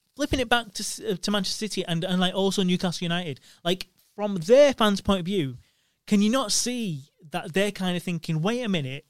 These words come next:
th-, there's a, there's a, there's a story or there's a narrative you can make here where we, we supported them through thick and thin. We were nothing. Now finally s-, something's happened good to us and we're winning stuff. Like,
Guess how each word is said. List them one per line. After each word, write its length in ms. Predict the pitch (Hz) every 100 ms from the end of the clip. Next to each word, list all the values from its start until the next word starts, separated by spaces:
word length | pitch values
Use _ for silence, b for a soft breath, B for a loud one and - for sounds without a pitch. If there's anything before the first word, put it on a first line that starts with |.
| 147
th-, 180 | 180 185
there's 420 | 180 175 185 185
a, 20 |
there's 200 | 180 175
a, 100 | 190
there's 200 | 185 175
a 120 | 185 - _ _ _ _
story 540 | - - 220 226 196
or 60 | 151
there's 160 | 160 165
a 80 |
narrative 460 | 170 202 220 208 170
you 80 | 170
can 140 | 170
make 200 | 165 160
here 380 | 170 180 156 131 123
where 400 | 147 147 139 139 b b
we, 540 | 165 151 196 214 185 185
we 300 | 185 170 208
supported 420 | 185 180 - 175 170
them 100 | 156
through 200 | 160 151
thick 260 | - 233
and 120 | 220
thin. 380 | - 165 127 131 - _ -
We 160 | 190
were 160 | 196 196
nothing. 600 | 175 185 208 - 135 127 - _
Now 380 | 165 175 180 185 185
finally 320 | 180 180 175
s-, 180 | 175 -
something's 400 | 170 185 170 175 -
happened 340 | 180 180 156
good 200 | 180 185
to 160 | - 139
us 140 | 123 -
and 140 | 151
we're 80 | 156
winning 260 | 165 175
stuff. 280 | 165 147 127
Like, 240 | 143 156